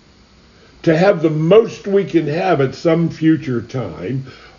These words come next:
we have to learn how to play the macroeconomic game, as I will call it. So when I'm saving money,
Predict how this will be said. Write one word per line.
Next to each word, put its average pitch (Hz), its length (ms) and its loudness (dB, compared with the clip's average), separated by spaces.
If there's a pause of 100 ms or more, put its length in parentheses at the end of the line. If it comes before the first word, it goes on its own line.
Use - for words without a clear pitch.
we 214 340 -2
have 196 320 0
to 180 80 2
learn 180 380 4
how 156 400 -2
to 151 180 0
play 151 560 0
the 127 160 0
macroeconomic 127 1160 -2
game, 113 320 -2
as 98 160 -10
I 92 120 -8
will 82 140 -8
call 85 380 -12
it. - 180 -20 (2500)
So 196 200 2
when 175 220 4
I'm 214 360 2
saving 175 640 2
money, 170 480 0